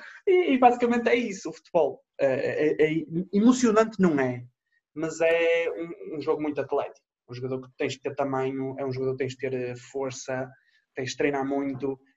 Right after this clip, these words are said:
Um, um jogo mental para os quarterbacks, que são tipo, imagina, são o, o, o cérebro do ataque.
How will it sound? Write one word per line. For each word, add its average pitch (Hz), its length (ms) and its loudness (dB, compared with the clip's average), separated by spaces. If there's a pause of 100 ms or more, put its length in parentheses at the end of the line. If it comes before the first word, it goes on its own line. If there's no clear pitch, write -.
Um, 143 300 -4
um 170 220 2
jogo 160 200 4
mental 147 520 4
para 147 80 2
os 143 80 -4
quarterbacks, 135 800 -2 (180)
que - 80 -20
são 135 180 -2
tipo, 127 680 -6
imagina, 131 440 -4 (460)
são 147 400 2
o, 143 680 0
o, 147 40 0
o 143 40 0
cérebro 135 580 0 (220)
do 135 180 -4
ataque. 123 480 -6